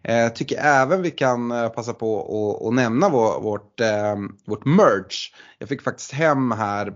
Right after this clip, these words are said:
eh, både, eh, en pikétröja, en tisha och en, eh, kaffemugg.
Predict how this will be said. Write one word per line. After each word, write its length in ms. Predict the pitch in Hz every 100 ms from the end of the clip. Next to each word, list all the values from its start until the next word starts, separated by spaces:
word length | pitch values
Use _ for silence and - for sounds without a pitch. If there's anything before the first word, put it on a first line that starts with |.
| -
eh, 260 | 104 101 98
både, 340 | 104 104 107 104 - _ _ -
eh, 340 | 110 107 101 98
en 80 |
pikétröja, 640 | 107 - 127 117 135 127 131
en 80 | 123
tisha 600 | 131 117 - 113 107 101
och 300 | 85 107 104
en, 240 | 104 101
eh, 380 | 101 101 101 98 -
kaffemugg. 720 | - 107 - 104 104 101 101